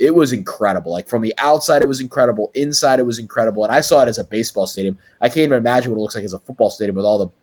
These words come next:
seats in the proper places. Um, really cool. Minneapolis, and Banks said this before we were on,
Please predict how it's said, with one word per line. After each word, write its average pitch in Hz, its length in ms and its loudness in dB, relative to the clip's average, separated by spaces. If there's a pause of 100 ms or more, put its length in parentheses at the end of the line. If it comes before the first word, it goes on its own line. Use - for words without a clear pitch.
(160)
seats - 460 -4 (120)
in 113 140 -2
the 98 100 -4
proper 104 320 -2
places. 104 600 -4 (480)
Um, 107 500 0
really 143 280 4
cool. 107 380 0
Minneapolis, 185 640 2 (180)
and 131 240 2
Banks 127 240 2
said 117 120 -2
this 110 220 -4
before 113 360 0
we 107 100 2
were 104 120 2
on, 101 180 0